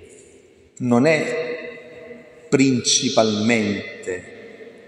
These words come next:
il lavoro della O N G quello che ci compete.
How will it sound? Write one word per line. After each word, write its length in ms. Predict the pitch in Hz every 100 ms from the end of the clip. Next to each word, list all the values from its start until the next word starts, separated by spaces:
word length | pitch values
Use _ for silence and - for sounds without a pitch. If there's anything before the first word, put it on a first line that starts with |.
| - -
il 240 | 127 113 107
lavoro 1400 | 107 110 110 107 107 104 101 107 107 - - - - -
della 380 | 113 107 107 104
O 140 | 107 107
N 360 | 107 107 104 104
G 680 | 110 107 101 - - - -
quello 240 | 110 107
che 180 | 110 107
ci 200 | - 131
compete. 880 | 107 101 - 98 90 - - -